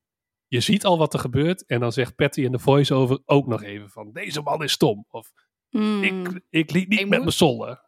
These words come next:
Speaker 1: Ja.
Speaker 3: Ik moet wel eerlijk bekennen... Mijn, mijn innerlijke Yvonne Kolderweijer is wel getriggerd hierdoor. Ik denk toch dat ik... Het is
Speaker 1: Ja.
Speaker 3: maar vijf afleveringen, ik denk toch dat ik
Speaker 1: Ja.
Speaker 3: gewoon eventjes ga kijken.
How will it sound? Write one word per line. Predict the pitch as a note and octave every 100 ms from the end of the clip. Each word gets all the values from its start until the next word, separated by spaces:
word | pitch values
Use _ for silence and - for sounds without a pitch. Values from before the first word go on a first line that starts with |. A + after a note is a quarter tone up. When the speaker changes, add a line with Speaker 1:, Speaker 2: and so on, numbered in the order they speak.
| _
Speaker 1:
Ja. | - A#2 B2
Speaker 3:
Ik | G3
moet | G3+ G#3+
wel | G#3+
eerlijk | A3+ A3 A3+ G3+
bekennen... | G3+ _ F#3+ G3 C4 A#3
Mijn, | G3 G3 F#3+
mijn | F#3+ -
innerlijke | G3+ A3 G#3+ A3 A3 G3+ F#3+
Yvonne | - G3+ G3
Kolderweijer | F#3+ F#3 A3+ G#3+ G3+ G3+
is | F3 F3+
wel | F#3 F#3+ F#3+
getriggerd | F#3+ _ F#3 F#3 D#3 D3
hierdoor. | F3 D#3+ D3+ D3+
Ik | C#3+ D#3+ E3
denk | F#3+ F#3+ _ _ _
toch | - D4 G#4+ - _
dat | - B3 B3
ik... | B3
Het | -
is | -
Speaker 1:
Ja. | D4
Speaker 3:
maar | C4+
vijf | - B3+ C#4+
afleveringen, | A#3 C4+ G#3+ F3 E3 E3
ik |
denk | F#3+ G#3+
toch | B3+ B3+
dat | A3+
ik |
Speaker 1:
Ja. | A3
Speaker 3:
gewoon | A#3 A3+
eventjes | C4+ B3+ A#3+
ga | A3
kijken. | G#3 G#3 F#3+ - -